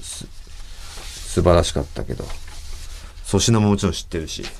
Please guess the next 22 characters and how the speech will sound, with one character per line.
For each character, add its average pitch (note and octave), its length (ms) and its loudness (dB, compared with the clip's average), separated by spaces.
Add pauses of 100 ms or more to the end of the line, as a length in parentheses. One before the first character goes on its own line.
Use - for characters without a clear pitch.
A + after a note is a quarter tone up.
(240)
も A2+ 160 4
っ C3+ 80 -2
と - 160 2
ね、 F#2 100 6
藤 G2+ 160 6
田 F#2 100 6
知 - 260 4
ら B2 100 6
な C#3+ 140 6
い - 20 6
や C3+ 80 6
つ - 120 -4
で - 60 -4
来 - 80 -4
て C2+ 60 0
く A#1+ 60 2
だ - 60 0
さ - 120 -8
い。 - 20 -8 (1500)
え F2+ 840 8
ー、 - 40 6
お、 A#2+ 160 6